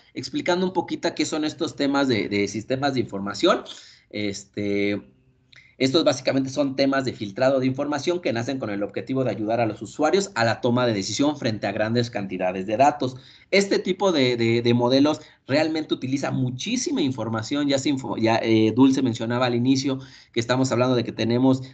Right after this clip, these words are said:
quince millones de clientes activos, entonces los modelos arrancan con quince millones de clientes,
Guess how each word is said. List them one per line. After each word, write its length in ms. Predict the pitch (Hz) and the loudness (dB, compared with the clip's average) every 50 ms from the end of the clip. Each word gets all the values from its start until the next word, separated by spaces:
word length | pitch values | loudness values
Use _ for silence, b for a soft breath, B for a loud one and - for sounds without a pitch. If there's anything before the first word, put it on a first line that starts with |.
| B - | B -8
quince 320 | - 165 175 170 170 180 | 0 2 2 4 4 2
millones 380 | 156 139 120 120 123 131 135 131 | 0 0 0 0 0 0 0 0
de 100 | 120 120 | 0 -2
clientes 380 | - 120 117 120 117 123 117 117 | -2 0 0 0 0 -2 -4 -6
activos, 520 | - - - 160 165 160 151 147 143 135 | -6 -2 2 6 8 8 8 6 4 0
entonces 460 | 131 113 117 123 123 117 117 123 117 | -2 -2 0 0 0 2 2 0 0
los 220 | 113 117 110 98 101 | 0 0 -2 -2 -4
modelos 480 | 98 98 101 120 185 254 254 - - | -4 -2 2 2 2 2 2 0 0
arrancan 420 | 123 123 135 139 139 - 143 135 131 | -4 -4 -6 -8 -8 -8 -8 -8 -6
con 160 | 117 113 117 | -6 -8 -6
quince 320 | 120 139 151 151 - 170 | -4 -4 -4 -2 -2 -2
millones 380 | 135 113 107 120 131 139 131 113 | -2 0 0 0 0 0 0 -2
de 100 | 98 - | -4 -6
clientes, 480 | - 107 104 120 127 131 190 - - | -4 -2 0 0 2 2 0 0 -2